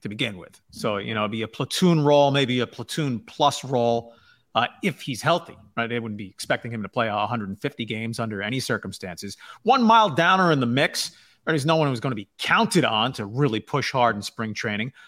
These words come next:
But if there was to be a wow story, a guy forcing his way onto the big league roster and earning playing time, Pedro Leon, uh, who's been a mixed bag of results and now health again, a hernia surgery, sports hernia surgery. So,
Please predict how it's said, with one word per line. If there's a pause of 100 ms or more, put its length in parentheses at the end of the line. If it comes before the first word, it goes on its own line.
But
if
there
was
to
be
a
wow
story,
a
guy
forcing
his
way
onto
the
big
league
roster
and
earning
playing
time, (600)
Pedro
Leon, (460)
uh,
who's
been
a
mixed
bag
of
results
and (180)
now
health (100)
again,
a
hernia
surgery,
sports
hernia
surgery.
So,